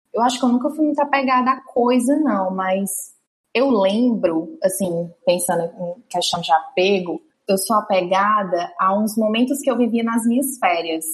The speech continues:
com a minha mãe em específico, que eu achava muito legal com a minha mãe, com a minha irmã e tal. Todas as vezes que a gente entrava de férias, a gente tinha um dia de ir no centro, ir lá pro Leão do Sul, comer pastel e tal.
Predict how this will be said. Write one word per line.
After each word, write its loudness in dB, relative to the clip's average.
com 2
a -2
minha 2
mãe 0
em -6
específico, -2
que 2
eu 4
achava 2
muito 0
legal 2
com -4
a 0
minha 2
mãe, -2
com -4
a -4
minha -6
irmã -8
e -6
tal. 0
Todas 2
as 2
vezes 2
que -2
a 2
gente -4
entrava 0
de -12
férias, 2
a 2
gente -2
tinha -2
um 0
dia 0
de 0
ir 2
no 2
centro, 0
ir 0
lá 4
pro 0
Leão 2
do 2
Sul, -2
comer 0
pastel 2
e -4
tal. 2